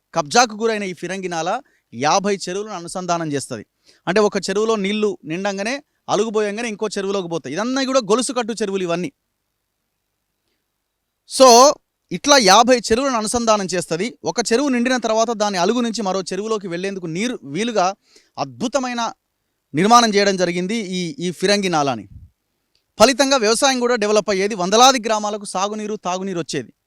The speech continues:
చూడండి, ఆ కాలువ పరిస్థితి ఇప్పుడు ఎట్లా ఉందో మనం చూస్తున్నాం.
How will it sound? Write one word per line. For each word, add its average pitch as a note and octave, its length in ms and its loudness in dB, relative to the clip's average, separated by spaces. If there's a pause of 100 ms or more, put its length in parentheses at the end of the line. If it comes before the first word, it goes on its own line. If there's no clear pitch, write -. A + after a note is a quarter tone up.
(220)
చూడండి, G3+ 200 2
ఆ - 20 2
కాలువ G3 460 4
పరిస్థితి F3+ 380 -4
ఇప్పుడు F3 280 -6
ఎట్లా E3+ 240 0
ఉందో F3 200 0
మనం D#3+ 200 -2
చూస్తున్నాం. C3+ 320 -6